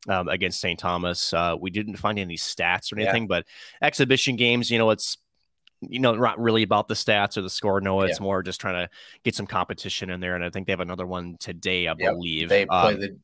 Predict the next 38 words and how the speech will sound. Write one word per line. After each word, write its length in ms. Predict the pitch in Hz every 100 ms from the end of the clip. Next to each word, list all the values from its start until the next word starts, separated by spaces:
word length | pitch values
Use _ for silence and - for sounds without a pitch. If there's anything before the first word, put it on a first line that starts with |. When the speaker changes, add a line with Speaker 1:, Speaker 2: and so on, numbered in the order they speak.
| -
Speaker 2:
they 160 | 101
play 180 | 95 110
the 100 | 95
Durham 400 | 82 98 107 107
West 260 | 92 98 -
Junior 420 | 92 98 92 87
Lightning, 560 | 82 92 82 82 80 78
and 280 | 85 85
they 220 | 85 87 87
Speaker 1:
Right. 0 |
Speaker 2:
are, 320 | 80 78 -
they 200 | 92 95
are 160 | 82 76
captained. 640 | - 113 139 85 78 - - - -
Uh, 160 | 76
their 140 | 78 80
captains 380 | 104 110 127 92
just 160 | 87
got 180 | 85 85
released 300 | 82 90 -
on 120 | 85
Friday 360 | 73 82 82 80
too. 200 | - 92
Taylor 380 | - 104 101 80
Lind, 420 | 82 107 98 - -
um, 300 | 87 85 80
the 120 | 92 -
Manitoban, 720 | 90 87 95 80 - 95 90
Speaker 1:
Mm-hmm. 140 | 87 87
Speaker 2:
is 280 | 87 82 -
going 240 | 87 85
to 100 | 87
captain 360 | - 90 - 87
this 160 | 87
team 240 | - 104 95
with 140 | 80
Tatum 340 | - 87 85
Geyer, 400 | 76 87 92 87